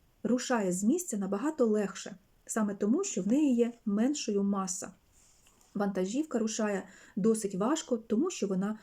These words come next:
має більшу масу. І ми будемо з тобою говорити так, що там, де маса тіла більша, те тіло більш інертне.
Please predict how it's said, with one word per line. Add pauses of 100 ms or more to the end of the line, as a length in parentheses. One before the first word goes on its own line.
має
більшу
масу. (300)
І
ми
будемо
з
тобою
говорити
так, (240)
що (100)
там,
де
маса
тіла
більша, (260)
те
тіло
більш
інертне.